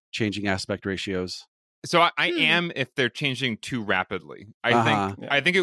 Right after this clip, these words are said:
Speaker 2: works when, when Nolan commits to, like, this scene is imax in its entirety. So, like, now you're gonna be in imax land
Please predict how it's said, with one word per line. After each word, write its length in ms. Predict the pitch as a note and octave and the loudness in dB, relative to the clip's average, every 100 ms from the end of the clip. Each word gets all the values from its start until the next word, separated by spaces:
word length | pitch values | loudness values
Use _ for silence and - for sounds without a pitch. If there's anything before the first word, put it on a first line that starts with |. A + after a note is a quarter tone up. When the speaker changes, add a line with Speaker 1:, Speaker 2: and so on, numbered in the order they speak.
| C3 | 0
Speaker 2:
works 380 | B2 B2+ - A2+ | -2 -2 -6 -6
when, 400 | A2 G2+ F#2+ F#2+ _ _ _ _ _ _ - | -4 -2 -4 -10 _ _ _ _ _ _ -2
when 240 | A#2 A2+ | 0 4
Nolan 340 | A2+ A2+ A2+ G#2+ | 4 4 0 -4
commits 480 | A#2 G#2 A2 - | -6 0 0 -2
to, 120 | - G2+ | -6 -4
like, 360 | F#2 F#2 - _ _ _ - | -2 -2 -4 _ _ _ -18
this 320 | G#2 A#2 B2+ | 0 2 4
scene 640 | - - C3 A#2+ A2 G#2 - | 2 0 2 2 2 -2 -2
is 220 | A2 G#2 | -2 0
imax 600 | - G#2+ G#2 F2+ F2+ - - | 0 0 2 0 0 -4 -8
in 140 | A2+ | -4
its 160 | G#2 G#2+ | -4 -6
entirety. 760 | F#2+ - G2 G#2+ A#2 C3 C#3+ - _ _ _ _ - | -8 -4 -2 0 0 0 -4 -8 _ _ _ _ -6
So, 140 | B2 | -2
like, 260 | G#2 G2 - | -2 -4 -4
now 160 | A#2 | 0
you're 100 | A2+ A#2 | 2 2
gonna 140 | A2 | 0
be 100 | A2 | 0
in 100 | G#2+ - | -2 -2
imax 480 | G#2 G2+ F#2+ - G#2 | -4 -2 -4 -6 -10
land 220 | F2+ | -10